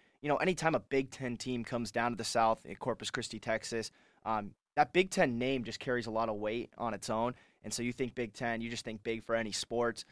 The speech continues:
So I think going down there and getting those wins and hearing about a new heated field, I think this is just huge for the long run and long run for all of Northern baseball and for Spartan recruiting in the future.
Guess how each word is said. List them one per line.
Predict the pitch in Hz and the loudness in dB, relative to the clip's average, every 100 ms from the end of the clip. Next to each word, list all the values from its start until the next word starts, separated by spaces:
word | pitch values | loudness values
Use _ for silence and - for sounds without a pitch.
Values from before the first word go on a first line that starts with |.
| - _ | -20 _
So | - | -2
I | 127 | -2
think | 165 | 0
going | 139 139 | 2 4
down | 131 135 | 4 2
there | 123 | 0
and | 113 | 0
getting | 143 170 | 0 2
those | 139 117 | 0 0
wins | 123 123 127 | 0 0 0
and | 113 | -4
hearing | 113 156 160 | 0 0 4
about | 139 | 2
a | 127 | 4
new | 131 | 0
heated | 120 123 | 0 -4
field, | - 131 127 110 98 _ _ - | -2 0 2 2 -4 _ _ -6
I | |
think | 127 180 | -4 -4
this | 160 120 | -4 -4
is | |
just | 120 117 | -4 -4
huge | - 151 139 | -2 -2 -2
for | 123 | -6
the | 104 | -2
long | 117 175 185 | 4 6 6
run | 131 110 107 | 2 -2 -2
and | 110 | -2
long | 123 127 120 - _ _ | 2 2 0 -10 _ _
run | 117 120 | -8 -6
for | 120 | 4
all | 170 190 | 8 8
of | 165 | 6
Northern | 160 143 | 0 2
baseball | 131 131 - 120 | 2 2 2 0
and | 120 | 0
for | 131 117 | -6 -4
Spartan | - 120 | 2 2
recruiting | 117 - 139 123 | 0 -6 -4 -4
in | 107 | -4
the | 98 | -8
future. | - 156 165 - 104 | -8 -6 -4 -2 -4